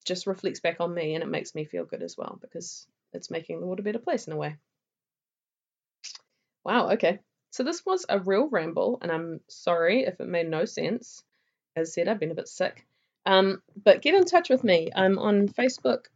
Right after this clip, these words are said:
on Jamie Sands Author. I've also made a Facebook page for this podcast. If you look up Writing Troubles Podcast,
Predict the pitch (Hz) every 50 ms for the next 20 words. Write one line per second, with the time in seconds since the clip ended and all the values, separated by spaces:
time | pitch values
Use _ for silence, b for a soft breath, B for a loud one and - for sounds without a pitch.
0 | _ - - 185 180 180 180 180 233 226 247 247 247 240 - 208 196 202 196 -
1 | - 185 185 - 190 190 190 185 180 - 180 175 175 - 185 180 185 180 170 170
2 | - - 170 170 170 165 170 170 - - 170 175 - - 180 - - 202 180 185
3 | 202 196 - - 175 175 170 175 175 - - - 196 196 - 254 254 285 294 -
4 | - 180 - 160 160 175 175 - 175 - - 180 185 196 - 190 185 180 180 190
5 | 175 - 165 170 - - - 214 208 208 - 254 294 311 - - -